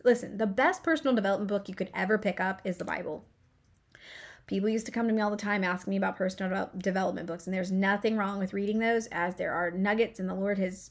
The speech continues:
blessed many people with different gifts and talents and knowledge and stories to, to teach. Um, but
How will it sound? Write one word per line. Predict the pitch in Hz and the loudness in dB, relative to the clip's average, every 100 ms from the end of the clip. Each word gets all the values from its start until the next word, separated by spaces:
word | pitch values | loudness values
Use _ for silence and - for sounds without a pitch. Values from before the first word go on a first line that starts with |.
| - | -2
blessed | 196 190 - | 0 0 -2
many | 196 240 | -2 -2
people | 247 240 233 | -2 -2 -2
with | 202 | -2
different | 202 196 190 - 196 | -4 -4 -6 -8 0
gifts | 220 220 | 0 0
and | 190 | -4
talents | 185 202 185 214 | 0 0 0 -4
and | 175 160 - | -6 -6 0
knowledge | 190 220 208 | 2 2 0
and | 175 | -4
stories | - 214 214 220 214 | -4 2 4 4 2
to, | - 170 | -4 -6
to | - 185 | -8 -8
teach. | - 262 277 - - - - - | -2 -2 -4 -10 -16 -16 -18 0
Um, | 220 208 196 | 2 2 0
but | 185 208 175 | 4 4 4